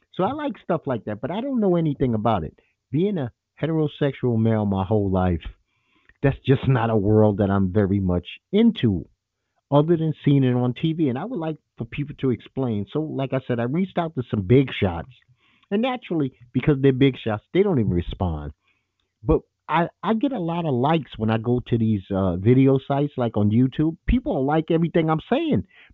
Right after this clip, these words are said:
but nobody will say, "I'll come on and be interviewed." It's because they have a caste system, it seems like, where only people in authority can speak about the, the culture. And I'm like, "Damn,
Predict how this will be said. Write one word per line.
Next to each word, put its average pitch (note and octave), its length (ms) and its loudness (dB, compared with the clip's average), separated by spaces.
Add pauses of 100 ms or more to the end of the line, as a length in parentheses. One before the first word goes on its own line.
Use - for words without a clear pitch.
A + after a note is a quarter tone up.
but D#3 140 2
nobody G#3+ 360 2
will G3+ 160 0
say, G#3 140 2
"I'll E3 260 -4
come F#3+ 200 2
on F3+ 160 2
and D3+ 100 0
be D3+ 160 2
interviewed." D#3 380 -2
It's C3+ 200 -6
because C3+ 300 -2
they E3+ 140 2
have F#3+ 180 -2
a C#3 60 0
caste - 520 -6
system, C3 360 2
it A2+ 180 2
seems B2 260 2
like, A2 260 -2 (340)
where C3 240 6
only F#3+ 300 6
people F#3 420 0
in C#3+ 80 2
authority F#3+ 540 0
can E3+ 200 -10 (100)
speak A3 240 -2
about F#3+ 300 -4
the, F#3 180 -4 (380)
the E3 60 4
culture. - 520 2 (1120)
And A3+ 80 -8
I'm D#4 120 -6
like, - 320 -12
"Damn, D4+ 400 -2